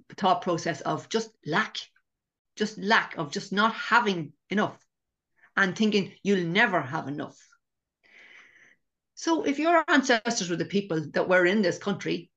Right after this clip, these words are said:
back in the eighteen forties, all those emotions, they get stuck and then they become part of your genetic makeup.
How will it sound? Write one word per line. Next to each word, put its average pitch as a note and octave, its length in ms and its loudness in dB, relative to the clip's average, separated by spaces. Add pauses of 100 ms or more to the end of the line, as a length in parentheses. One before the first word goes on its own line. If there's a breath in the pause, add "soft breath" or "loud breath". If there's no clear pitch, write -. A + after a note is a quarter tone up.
back G#3+ 380 2
in E3 80 0
the - 80 -2
eighteen D3+ 340 0 (160)
forties, G3 460 0 (220)
all A#3+ 280 4
those F#3 360 2
emotions, F3+ 680 -6 (1080)
they G3+ 100 4
get E4+ 280 -2
stuck - 340 -4 (160)
and A#3 140 2
then C#4+ 140 6
they C#4+ 120 4
become A3+ 360 2
part G3 300 0
of D#3+ 120 -6
your E3 380 -2 (720)
genetic E3 440 -2
makeup. G#3+ 420 -6